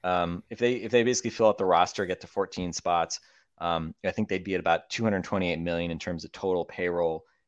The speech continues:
including taxes. Last year, they were at two sixty. Okay. So, you know, right now they're kind of trending towards a, a, a fairly significant decrease in total payroll,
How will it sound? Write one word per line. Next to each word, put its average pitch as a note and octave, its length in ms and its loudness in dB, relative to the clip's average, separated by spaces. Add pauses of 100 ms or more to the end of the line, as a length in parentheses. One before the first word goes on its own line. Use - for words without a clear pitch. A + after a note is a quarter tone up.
(120)
including F#2+ 440 -2
taxes. F#2+ 580 -2
Last F#2+ 300 6
year, G#2+ 100 2
they F2+ 120 2
were E2+ 100 2
at - 100 -2
two - 180 -4
sixty. - 600 -2 (120)
Okay. F2 320 -2
So, F2 360 4 (340)
you F#2+ 80 -8
know, F#2 80 0
right G#2 240 6
now F#2+ 280 6
they're F2 180 2
kind A#2 200 2
of F2+ 60 2
trending F#2 360 2
towards E2+ 460 -2 (420)
a, F#2+ 120 -2 (180)
a, F2+ 280 0
a G2+ 60 -6
fairly G#2+ 760 2 (300)
significant G2+ 720 -4
decrease F#2 500 -6
in E2 80 -6
total F2 300 -4
payroll, F2 580 0